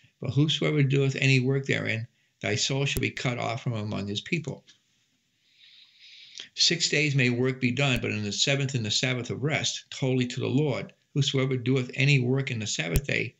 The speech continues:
he shall surely be put to death. Wherefore the children of Israel shall keep the Sabbath to observe the Sabbath throughout their generations for a perpetual covenant.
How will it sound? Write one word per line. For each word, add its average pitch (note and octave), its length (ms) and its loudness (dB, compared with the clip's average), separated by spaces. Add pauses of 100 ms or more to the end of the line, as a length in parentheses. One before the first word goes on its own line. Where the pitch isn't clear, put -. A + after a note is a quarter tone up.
he C3 120 0
shall C3 200 2
surely G#2+ 380 0
be A#2 120 -2
put - 260 -8
to B2+ 80 -4
death. C#3 380 -4 (2500)
Wherefore E3+ 400 -2
the B2 80 2
children F#3+ 340 0
of E3+ 60 4
Israel D3 240 2
shall - 160 0
keep - 280 -4
the D#3 80 0
Sabbath B2 540 0
to - 100 -6
observe B2+ 380 -2
the C#3+ 60 0
Sabbath A#2 400 -4
throughout A#2 260 -4
their A#2 140 -4
generations A#2+ 640 0
for A#2 200 -6
a G#2+ 60 -4
perpetual - 540 -4
covenant. A2+ 440 -2